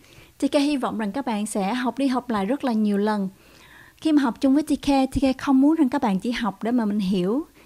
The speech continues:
Dĩ nhiên cái này rất là dễ, các bạn sẽ đọc qua, à, cái này mình đọc mình hiểu hết rồi là mình được rồi, mình sẽ qua bài mới. T K không muốn như vậy. M-, mình học mục đích là mình học giao tiếp, mình có thể nói chuyện được. Cho nên T K muốn các bạn học cho đến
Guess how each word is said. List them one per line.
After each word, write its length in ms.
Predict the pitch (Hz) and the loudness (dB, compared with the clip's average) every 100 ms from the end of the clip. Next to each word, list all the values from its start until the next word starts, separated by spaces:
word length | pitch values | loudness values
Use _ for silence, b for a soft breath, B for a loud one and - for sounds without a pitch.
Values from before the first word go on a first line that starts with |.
| b | b
Dĩ 100 | 226 | 4
nhiên 220 | 294 285 | 6 6
cái 100 | 311 | 4
này 100 | 277 | 2
rất 180 | 269 302 | 2 0
là 80 | 226 | 0
dễ, 280 | 196 185 | 2 2
các 140 | 214 330 | 2 -2
bạn 220 | 220 190 | -2 -2
sẽ 120 | 190 | -4
đọc 260 | 240 220 185 | -4 -4 -4
qua, 220 | 226 214 220 | -4 -4 -4
à, 260 | 233 240 247 | -4 -2 -2
cái 100 | 311 | 0
này 120 | 294 | 0
mình 160 | 233 233 | 2 0
đọc 180 | 220 226 | -2 0
mình 100 | 214 | 0
hiểu 180 | 220 202 | 0 -2
hết 220 | 302 - | -4 -4
rồi 200 | 240 202 | -2 -2
là 60 | |
mình 200 | 190 190 | 0 -2
được 200 | 190 196 | -2 -2
rồi, 120 | 208 196 | -2 -2
mình 120 | 196 | -2
sẽ 100 | 254 | -2
qua 180 | 254 233 | -2 -2
bài 160 | 202 | -2
mới. 360 | 196 202 262 320 b b b b | -2 -2 -4 -6 b b b b
T 40 | 285 | -2
K 160 | 285 277 | 0 0
không 160 | 277 | 0
muốn 180 | 262 330 | 0 0
như 120 | 330 | 0
vậy. 280 | 233 185 185 - b b b b b | 0 -2 -4 -12 b b b b b
M-, 140 | 233 233 | 0 4
mình 220 | 240 262 | 4 4
học 260 | 247 214 - | 2 -2 -2
mục 140 | 220 | -6
đích 180 | 247 320 | -4 -2
là 80 | 285 | 0
mình 180 | 214 202 | 0 0
học 240 | 214 185 | -4 -4
giao 280 | 226 269 277 277 | -2 0 -2 -2
tiếp, 200 | 320 339 - | -4 -4 -4
mình 200 | 226 208 | -4 -4
có 80 | |
thể 180 | 277 220 | -6 -4
nói 260 | 208 254 330 | -2 -2 -4
chuyện 320 | - 202 196 | -4 -4 -2
được. 260 | 202 185 - b b b b | -2 -4 -6 b b b b
Cho 80 | 285 | 0
nên 140 | 277 | 2
T 40 | 277 277 | 2 0
K 160 | 277 | 2
muốn 140 | 254 285 | 4 2
các 180 | 370 370 | 0 -2
bạn 200 | 208 208 | 0 0
học 280 | 220 190 - | -2 -2 -4
cho 120 | 269 | -2
đến 160 | 254 | -2